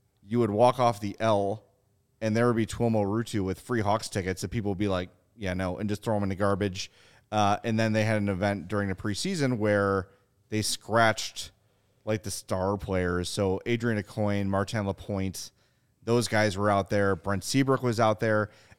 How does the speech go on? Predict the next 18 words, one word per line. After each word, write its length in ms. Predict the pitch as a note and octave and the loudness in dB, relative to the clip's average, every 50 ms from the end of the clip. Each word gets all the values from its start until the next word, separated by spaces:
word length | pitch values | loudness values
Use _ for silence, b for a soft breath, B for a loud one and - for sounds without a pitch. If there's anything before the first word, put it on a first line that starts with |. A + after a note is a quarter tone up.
| b | b
As 340 | - C3+ C3+ C#3+ D3+ C#3 B2 | 4 6 6 6 6 4 4
you 280 | C#3+ C#3+ C3 B2 A#2+ G#2+ _ - | 2 2 2 2 -2 -6 _ 0
got 180 | - C3 B2+ A2+ | 2 2 2 4
your 120 | B2+ A2+ | 2 -2
ticket 400 | G2+ - - E3+ F3 - D#3 - | -2 -2 -2 -2 -2 -2 -4 -6
torn, 480 | - - A#2+ A2 G2 F#2 F#2 F#2+ G2+ G#2+ _ _ _ _ _ _ _ _ _ _ _ _ - | -4 -6 -2 0 0 0 0 -2 -4 -6 _ _ _ _ _ _ _ _ _ _ _ _ -4
you 100 | A#2 C3 | 0 2
would 140 | B2+ A2+ F2+ | 2 2 2
go 220 | - C3+ C3 C3+ | 2 2 2 2
through 160 | C3 - C3+ | 2 -2 -4
the 80 | A#2+ A#2+ | -2 -2
line, 180 | A2+ B2 C3+ B2+ | 0 0 0 0
and 140 | G#2+ G#2 | 0 0
then 140 | A2 G#2+ G2 | 0 0 0
there'd 220 | E2 G#2+ G#2 G#2+ G#2+ | 2 2 0 2 2
be 100 | B2+ B2 | 0 0
Brent 260 | G#2+ C#3+ D3+ D#3+ D#3 | 0 0 -4 -4 -4
Seabrook. 420 | - - A#3 F3 C#3+ A#2 G2+ G2 | -6 -8 -8 -6 -6 -8 -8 -8